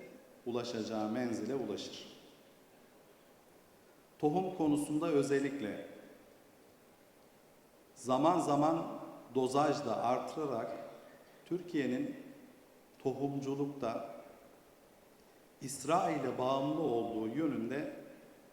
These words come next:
bir takım tezviratlar yapılıyor. Biz bu konuyu farklı platformlarda, farklı vesilelerle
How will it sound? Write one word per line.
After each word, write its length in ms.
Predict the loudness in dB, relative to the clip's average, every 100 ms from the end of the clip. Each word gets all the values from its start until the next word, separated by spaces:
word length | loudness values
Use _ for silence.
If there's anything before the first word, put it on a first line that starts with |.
| -20 -16 -8
bir 100 | -4
takım 260 | -4 -2 -2
tezviratlar 720 | -2 -2 0 0 0 0 0
yapılıyor. 400 | -2 -6 -10 -12 -14 -18 -20 -20 -20 -20 -20 -20 -20 -20 -20 -20 -20 -20 -20 -20 -20 -20 -20 -20 -20 -6 -4
Biz 180 | 0
bu 140 | 0 2
konuyu 440 | 2 4 4 2 0 -8 -12 -18 -18 0
farklı 480 | 2 2 2 0 0
platformlarda, 920 | 0 0 -2 -4 -2 -2 -4 -4 -6
farklı 500 | 0 0 0 0 2
vesilelerle 880 | 2 0 -4 -2 0 0 0 -2